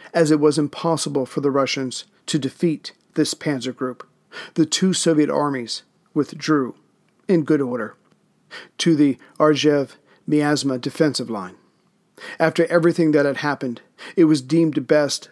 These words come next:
to allow these two armies to live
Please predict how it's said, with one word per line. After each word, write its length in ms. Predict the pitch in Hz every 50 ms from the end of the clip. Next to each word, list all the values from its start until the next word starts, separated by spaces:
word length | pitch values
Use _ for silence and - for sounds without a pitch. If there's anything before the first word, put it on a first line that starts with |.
| _ _ -
to 160 | - 170 156
allow 300 | 151 139 147 143 151 151
these 240 | 143 147 139 131 -
two 240 | - - 160 139 127
armies 460 | 139 143 135 131 127 120 - - - _ _ _ _ _ _ _ _ _ _ _
to 160 | - - 165
live 440 | 151 143 139 127 101 76 73 - -